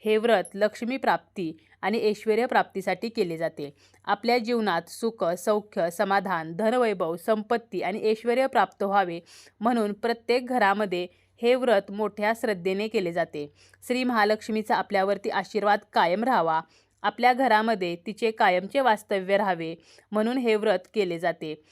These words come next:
सर्व सौभाग्यवती स्त्रिया हे व्रत करतात. त्याचप्रमाणे कुमारिका, पुरुष, विधवा स्त्रियासुद्धा हे व्रत करू शकतात. गुरुवारी लवकर उठून नित्यकर्मे व स्नान आटोपून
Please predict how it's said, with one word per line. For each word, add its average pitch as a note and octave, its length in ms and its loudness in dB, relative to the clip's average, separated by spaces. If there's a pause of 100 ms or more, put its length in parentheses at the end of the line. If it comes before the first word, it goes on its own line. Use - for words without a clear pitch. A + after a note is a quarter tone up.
(320)
सर्व B3 280 4
सौभाग्यवती G#3 800 0
स्त्रिया G#3+ 440 -2
हे F#3+ 180 -2
व्रत G#3+ 320 -2
करतात. F#3+ 400 0 (320)
त्याचप्रमाणे A3 760 2
कुमारिका, G3 720 2 (160)
पुरुष, F#3+ 460 -2
विधवा A3 380 2
स्त्रियासुद्धा F#3+ 720 0
हे G3 180 -2
व्रत G3 300 0
करू F#3 180 0
शकतात. D#3+ 420 -6 (420)
गुरुवारी A3+ 640 4
लवकर G#3 440 0
उठून G#3 420 -2
नित्यकर्मे G#3+ 640 0
व F#3+ 160 0
स्नान G#3+ 340 0
आटोपून F#3+ 520 -4